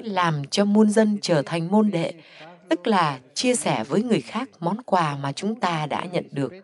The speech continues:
là cuộc gặp gỡ với tình yêu đã thay đổi đời ta.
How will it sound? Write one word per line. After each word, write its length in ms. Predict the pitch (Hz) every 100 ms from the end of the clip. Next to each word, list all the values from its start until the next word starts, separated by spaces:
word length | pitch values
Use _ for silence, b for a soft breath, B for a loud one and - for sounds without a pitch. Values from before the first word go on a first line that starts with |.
| _ 185 170 143 131
là 100 | 139
cuộc 300 | - 139 160
gặp 140 | 147 170 147
gỡ 240 | 147 - 196
với 180 | 196 226
tình 240 | 190 165 147
yêu 320 | 208 220 220 B B
đã 120 | - - -
thay 260 | - 220 196
đổi 220 | 143 110
đời 180 | 123 127 110
ta. 220 | 156 160